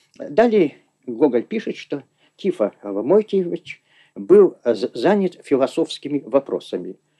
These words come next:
Например, почему зверь родится нагишом, а не вылупливается из яйца? И что бы было, если бы слон вылупился из яйца, какое бы большое яйцо бы для этого надо было?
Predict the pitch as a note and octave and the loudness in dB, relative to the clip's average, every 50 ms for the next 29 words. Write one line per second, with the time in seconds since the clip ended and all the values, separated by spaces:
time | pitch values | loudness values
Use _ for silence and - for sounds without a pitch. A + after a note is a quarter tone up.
0 | _ _ _ D3+ D3+ - F3 G3+ G#3+ G3+ - - _ D3 D3 - - E3 F3+ F3 | _ _ _ -8 -6 -2 0 0 0 0 -2 -4 _ -6 -4 -2 -2 -2 -2 -2
1 | F3 - C#3 B2+ E3 E3 D#3+ - _ _ _ _ _ C3+ C#3+ D3 C#3+ C3 E3 D#3+ | -2 -4 0 2 2 2 2 -2 _ _ _ _ _ -2 0 0 2 2 0 -2
2 | - - - C#3 - - B2 C3+ C3 D3+ D#3 - C#4 D4 D4 - _ _ _ _ | -2 -4 -6 -6 -4 -2 -2 -2 -2 -2 -4 -4 -4 -4 -4 -8 _ _ _ _
3 | _ _ _ _ _ _ - E3+ E3 E3 D#3 - _ C3 D3+ F3+ G3 G3 - - | _ _ _ _ _ _ 0 2 2 0 -2 -6 _ -4 0 0 0 0 -2 -8
4 | - D3 B2 C#3+ C#3+ D#3+ G#3 - - C#3+ B2+ B2 A#2+ A2 - - A#2+ G2+ C#3 C#3+ | -10 -2 0 2 2 2 2 -2 -4 -6 -4 -4 -4 -4 -6 -8 -10 -6 -6 -8
5 | B2+ - - F#2 E2 - - - - - _ _ _ _ _ _ _ _ _ _ | -8 -8 -10 -10 -12 -12 -14 -20 -20 -20 _ _ _ _ _ _ _ _ _ _
6 | _ _ _ _ _ _ - D3+ - - - A#3+ B3 G#3 G#3+ B2+ A2 E3+ G3+ F#3+ | _ _ _ _ _ _ -8 -8 -8 -2 0 0 2 2 2 2 4 4 4 4
7 | F3+ C#3 C#3+ D#3+ - - D3 C3+ C#3+ C#3+ - - - - C#3+ C3 A2+ A#2+ A2+ G#2+ | 4 2 0 -2 -2 -4 -4 -4 -4 -4 -4 -10 -8 -8 -6 -2 0 0 -2 -2
8 | G#2 G#2+ - - A#2 A#2 A2+ G#2+ G2+ _ - A#2 A2 G#2 - - A#2 A2 G#2 G2 | -6 -10 -6 -4 -4 -2 -2 -4 -6 _ -6 -6 -6 -6 -8 -6 -6 -6 -6 -6
9 | A2+ A#2+ A#2 A2+ - - - G#3 G#3 - - - - A#2 A2+ A2 F#2+ F2 E2+ G2 | -4 -4 -4 -4 -4 -4 -4 -4 -4 -4 -8 -6 -4 -2 -2 -2 -4 -4 -6 -10
10 | G#2 G2+ - - F#3+ F3+ E3 B2 G2+ F2 - - C3+ C3+ A2+ A#2 - - G2 F#2 | -10 -10 -10 -6 -6 -4 -4 -4 -4 -6 -6 -6 -8 -8 -8 -10 -10 -10 -10 -8
11 | F#2+ G#2+ A2 - - G2+ F2+ - - - _ - _ _ | -6 -6 -6 -8 -10 -12 -12 -14 -18 -20 _ -20 _ _